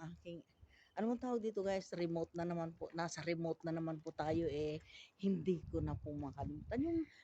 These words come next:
pinipindot, guys, pare, kahit nasa malayo yung cellphone, yung nakatutok sana sa amin ni Queen Elizabeth ay... Tapos i-click-click ko lang na ganyan, guys. <laughs> I-click-click ko lang,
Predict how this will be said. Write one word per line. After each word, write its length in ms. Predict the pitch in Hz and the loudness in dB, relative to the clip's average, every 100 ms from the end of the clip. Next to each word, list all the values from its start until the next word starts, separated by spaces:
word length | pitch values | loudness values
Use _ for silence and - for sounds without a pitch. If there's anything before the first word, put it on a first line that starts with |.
| _ 269 | _ 4
pinipindot, 560 | 269 277 254 226 214 - | 6 6 4 4 4 4
guys, 320 | 165 160 160 - | 2 4 2 -6
pare, 320 | 156 160 156 | -2 0 -2
kahit 240 | - 165 165 | -2 -2 -2
nasa 320 | 165 165 170 160 | -4 -6 -4 -2
malayo 560 | 160 160 156 160 165 | 0 2 2 4 2
yung 80 | 156 | 0
cellphone, 560 | - 156 156 214 240 233 | -2 -4 -4 -2 0 0
yung 80 | |
nakatutok 560 | 196 170 - 170 170 - | -2 -6 -8 -8 -8 -10
sana 320 | 151 151 160 | -8 -6 -4
sa 160 | - 151 156 | -4 -4 -4
amin 240 | 160 160 | -4 -4
ni 140 | 156 151 - - - - | -4 -6 -12 -16 -8 2
Queen 240 | 170 170 | 4 4
Elizabeth 640 | 165 160 156 156 156 156 - 160 | 4 2 2 2 6 6 6 2
ay... 320 | 165 170 180 - - - - - - - - - - - | 4 2 0 6 6 6 0 -4 -4 -4 2 8 8 10
Tapos 320 | - - - - | 8 6 2 -4
i-click-click 560 | - 180 - 185 - | -2 -2 -2 -4 -4
ko 80 | 185 | -2
lang 160 | 185 185 | 0 0
na 80 | |
ganyan, 480 | 175 180 185 190 185 | 0 0 0 -2 0
guys. 320 | 170 170 - - | 4 4 4 2
<laughs> 40 | |
I-click-click 560 | 247 - 233 240 247 233 | 0 0 0 0 -2 2
ko 80 | 226 | 4
lang, 320 | 180 175 | 4 2